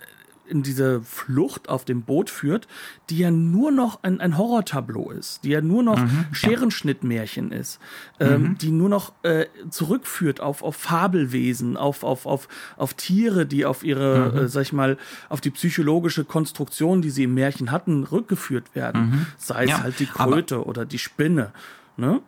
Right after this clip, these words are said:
Speaker 2: Ja, aber, aber auch gleichzeitig so dieses, wir sind, wir sind dieser Natur eben nicht enthoben, ne? Wir haben Ja. keine Zivilisation. Äh, diese, diese Kinder sind jetzt plötzlich wieder, äh, Beutetiere. <laughs>
Speaker 1: Mhm. Und das ist
Speaker 2: Und mit
Speaker 1: übrigens
Speaker 2: Betonung auf
Speaker 1: dieses
Speaker 2: Tiere,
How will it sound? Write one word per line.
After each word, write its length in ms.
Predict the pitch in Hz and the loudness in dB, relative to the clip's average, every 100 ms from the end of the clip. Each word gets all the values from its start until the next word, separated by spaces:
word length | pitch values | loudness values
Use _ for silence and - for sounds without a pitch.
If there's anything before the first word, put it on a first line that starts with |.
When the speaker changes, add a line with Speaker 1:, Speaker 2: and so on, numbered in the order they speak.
| - | -2
Speaker 2:
Ja, 340 | 131 139 - - | 0 2 -2 -2
aber, 360 | 110 127 - - | 0 0 0 0
aber 260 | 117 139 | 0 2
auch 180 | - - | 0 0
gleichzeitig 540 | 131 127 139 139 139 - | 2 0 2 0 0 0
so 100 | 123 | 0
dieses, 400 | 123 120 120 120 | 2 2 0 0
wir 100 | 113 | 2
sind, 400 | 123 131 - - | 2 0 -6 -4
wir 100 | 117 | 0
sind 180 | 117 113 | 2 2
dieser 240 | 117 120 | 2 2
Natur 480 | 113 110 110 - 131 | 2 2 -2 0 2
eben 200 | - 113 | 2 2
nicht 180 | 135 139 | 2 0
enthoben, 480 | 110 - 110 101 95 | -2 0 0 0 -2
ne? 160 | 113 135 | 0 0
Wir 160 | 131 113 | 0 0
haben 80 | 120 | 0
Ja. 120 | 160 | 2
keine 180 | 110 104 | 2 0
Zivilisation. 880 | 98 101 104 98 - 101 101 101 - - - - | -2 -2 0 -2 -2 0 0 0 -6 -18 -18 -6
Äh, 240 | - 110 - - | -2 0 0 -2
diese, 260 | 104 107 | 0 0
diese 280 | - 113 113 | 0 0 0
Kinder 360 | 113 117 120 120 | 0 0 2 2
sind 320 | 107 120 131 | 2 0 0
jetzt 280 | 117 - - | -2 -4 -4
plötzlich 560 | 117 113 127 123 120 | -4 -2 0 0 0
wieder, 460 | 110 113 113 110 110 - - - - - | 0 2 2 2 0 -6 -20 -20 -20 -6
äh, 460 | 117 117 110 113 - - - - _ - | 0 2 2 0 -4 -10 -12 -12 _ -4
Beutetiere. 760 | 117 139 147 - 117 101 98 - | 0 0 -2 -2 0 0 -2 -6
<laughs> 640 | - - - - - - | -18 -20 -20 -16 -10 -2
Speaker 1:
Mhm. 300 | 120 185 269 | 2 2 2
Und 180 | - 147 | 0 0
das 100 | 139 | 0
ist 60 | 165 | 2
Speaker 2:
Und 60 | 123 | 4
mit 60 | 135 | 4
Speaker 1:
übrigens 260 | 180 180 | 4 4
Speaker 2:
Betonung 180 | 135 156 | 4 2
auf 140 | 160 | 2
Speaker 1:
dieses 100 | - | 0
Speaker 2:
Tiere, 380 | - 160 131 101 | 0 2 2 0